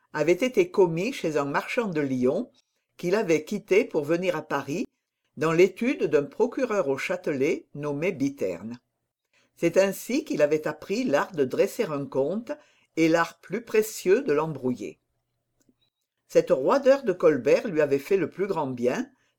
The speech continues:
tant il est vrai que la fortune, lorsqu'elle a un caprice, ressemble à ces femmes de l'Antiquité, dont rien au physique et au moral des choses et des hommes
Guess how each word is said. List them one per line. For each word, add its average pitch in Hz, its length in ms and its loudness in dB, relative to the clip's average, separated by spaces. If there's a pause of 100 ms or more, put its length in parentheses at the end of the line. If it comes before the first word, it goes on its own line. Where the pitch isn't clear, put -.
(100)
tant 269 280 0
il 202 140 2
est 185 60 6
vrai 160 260 2
que 190 100 0
la 143 100 2
fortune, 160 720 -4 (320)
lorsqu'elle 175 520 0
a 170 100 4
un 151 140 -4
caprice, 143 640 -6 (420)
ressemble 254 540 0
à 170 60 0
ces 175 180 -6
femmes 220 320 -4
de 143 100 2
l'Antiquité, 165 880 -2 (320)
dont 165 200 4
rien 175 440 -4
au 180 120 -2
physique 180 600 -6
et 160 60 -2
au 147 100 0
moral 139 640 -2
des 143 160 -2
choses 170 580 0
et 135 60 2
des 123 300 2
hommes 247 320 0